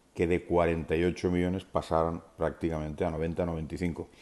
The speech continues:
No todos son méritos y méritos deportivos y jugadores de categoría, aunque hay que reconocer que ayuda muchísimo, ¿no? No olviden que Messi,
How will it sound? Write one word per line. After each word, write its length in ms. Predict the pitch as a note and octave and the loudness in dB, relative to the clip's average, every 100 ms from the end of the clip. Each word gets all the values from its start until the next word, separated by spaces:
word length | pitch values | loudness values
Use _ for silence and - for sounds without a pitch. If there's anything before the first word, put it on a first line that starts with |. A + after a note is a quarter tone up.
| - - - | -20 -20 -4
No 220 | F2 A2+ | 0 2
todos 300 | - A2+ G2 | 8 8 8
son 240 | - G2+ F#2 | 4 2 4
méritos 640 | G2+ G2+ E2 F2+ G2+ - - _ _ _ _ - - - - | 4 4 2 -2 -4 -8 -20 _ _ _ _ -20 -20 -20 -4
y 440 | F#2 F#2 F2 E2 - | 0 2 2 0 -2
méritos 400 | F2+ E2 E2 D#2 | -4 -2 -2 0
deportivos 720 | F2+ F2+ E2 G2+ F2+ F#2 - - | 2 2 2 2 2 2 -2 -14
y 60 | - | -12
jugadores 560 | - E2 E2+ F2 F2 | -2 2 4 4 4
de 100 | F2 | 2
categoría, 600 | D#2+ D#2 D#2+ F2 G#2+ C#2+ - | 2 0 2 4 4 2 0
aunque 240 | D#2+ D2 | -2 2
hay 80 | E2+ | 2
que 140 | - | 2
reconocer 680 | D#2+ D2+ E2+ D#2 D#2+ E2+ - - - _ | 0 0 0 0 0 0 -2 -14 -20 _
que 100 | G2 | 0
ayuda 320 | E2 A2+ G#2 | 4 6 6
muchísimo, 560 | C#2+ C#2+ - - C#2+ D2 | 4 -2 -2 -2 -2 -6
¿no? 140 | A2+ - _ _ - - | -8 -12 _ _ -20 -4
No 120 | F#2+ | 4
olviden 360 | G2 G2+ G#2 G2+ | 6 8 6 6
que 140 | F#2 | 4
Messi, 460 | G2+ A2 - B2+ | 6 4 2 -4